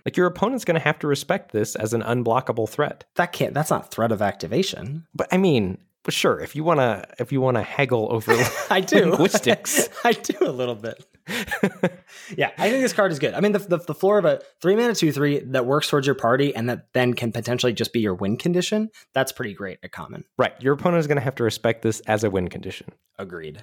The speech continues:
Speaker 1: Next one, this is looking real good. This is Shepherd of Heroes. Four and a white for a three four flyer, and when it E T Bs, you gain two life for each creature in your party.
Speaker 2: Like, this card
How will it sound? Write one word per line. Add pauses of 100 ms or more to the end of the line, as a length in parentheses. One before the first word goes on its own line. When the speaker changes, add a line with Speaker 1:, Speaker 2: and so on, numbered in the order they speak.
Speaker 1:
Next
one,
this
is
looking
real
good.
This
is
Shepherd
of
Heroes. (320)
Four
and
a
white
for
a
three
four
flyer,
and
when
it
E
T
Bs,
you
gain
two
life
for
each
creature
in
your
party. (360)
Speaker 2:
Like,
this
card